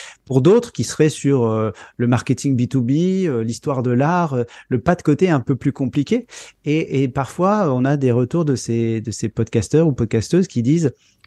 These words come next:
Eh ben moi, je vais parler de quelque chose qui n'a rien à voir avec mon podcast habituellement. Je vais parler d'une association qui aide les femmes qui ont fait,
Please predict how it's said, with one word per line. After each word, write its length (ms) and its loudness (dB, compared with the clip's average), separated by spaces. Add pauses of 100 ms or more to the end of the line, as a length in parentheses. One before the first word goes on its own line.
(100)
Eh 40 -2
ben 120 2
moi, 100 2
je 60 2
vais 60 0
parler 160 2
de 40 -8
quelque 120 2
chose 160 -4
qui 100 -4
n'a 80 0
rien 200 2
à 120 2
voir 180 0
avec 160 -2
mon 100 -8
podcast 440 -4
habituellement. 580 -4 (380)
Je 100 -10
vais 140 4
parler 500 4
d'une 160 -2
association 640 -4
qui 160 -4
aide 140 0
les 120 -2
femmes 320 -4
qui 140 -8
ont 60 -6
fait, 260 0